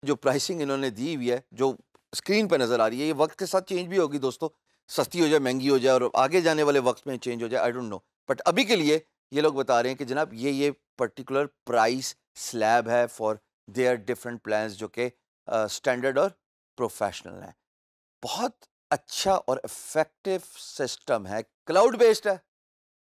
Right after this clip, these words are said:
कंप्यूटर पे सो-, सारा का सारा डेटा स्टोर्ड नहीं है, हैसल नहीं है कि अगर खुदा ना खास्ता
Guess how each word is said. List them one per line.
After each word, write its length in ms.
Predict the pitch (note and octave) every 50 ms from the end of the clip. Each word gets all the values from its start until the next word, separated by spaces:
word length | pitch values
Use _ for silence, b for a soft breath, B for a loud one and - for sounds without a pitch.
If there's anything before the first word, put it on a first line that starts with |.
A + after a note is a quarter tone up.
| _ _ _ _ _ _ -
कंप्यूटर 460 | E3+ D#3 C#3+ - F#3 G3+ G3 A3+ G#3+
पे 140 | F#3 E3+ E3
सो-, 440 | - - - - - D#3 C#3 - - - _ _ -
सारा 360 | - - - F3+ E3 E3 E3+
का 80 | D3+ D#3+
सारा 240 | - E3+ D3+ D3+
डेटा 380 | C#3 B2 B2+ A#2+ - C#3 C3 C3 _ _ _ _ _ _ _ _ _ _ _ _ _ _
स्टोर्ड 580 | - - - _ - C3 A2+ A2+ A#2 A#2+ A#2 A#2
नहीं 260 | A2+ A2 G#2 G2+ G#2+
है, 220 | G#2+ G#2+ G2+ - -
हैसल 340 | A2+ A2+ A2 - - D3+ C#3
नहीं 260 | B2+ A#2+ A#2 A#2 A#2
है 60 | A#2 A2+
कि 120 | - G#2+
अगर 100 | G2+ A2
खुदा 480 | G2 - - G2+ F2 - D#3+ F#3+ A3+ A3+
ना 100 | A3 F#3+
खास्ता 480 | - D3+ A#2+ G#2+ - - - - -